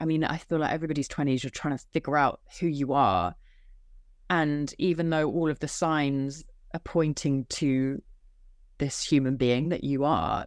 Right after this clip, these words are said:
you try, well, I tried to kind of reject that.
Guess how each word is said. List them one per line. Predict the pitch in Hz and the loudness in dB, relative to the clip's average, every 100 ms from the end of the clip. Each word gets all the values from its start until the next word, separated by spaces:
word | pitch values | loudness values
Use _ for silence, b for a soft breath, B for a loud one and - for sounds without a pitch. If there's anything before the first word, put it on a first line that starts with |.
| - | -6
you | 160 151 | -2 -2
try, | - 165 147 143 147 | -2 0 2 0 -2
well, | - 143 | -4 -2
I | 147 151 135 - | 0 0 0 -4
tried | - 147 139 - - - - - _ | -4 0 0 -2 -16 -20 -20 -20 _
to | - | -4
kind | 156 151 143 | -2 0 0
of | 139 131 - - - - - - - - - - - - | 0 -2 -8 -20 -20 -20 -20 -20 -20 -20 -20 -20 -20 -4
reject | 160 160 208 - - | -2 4 2 2 -4
that. | - 117 - | -2 0 -2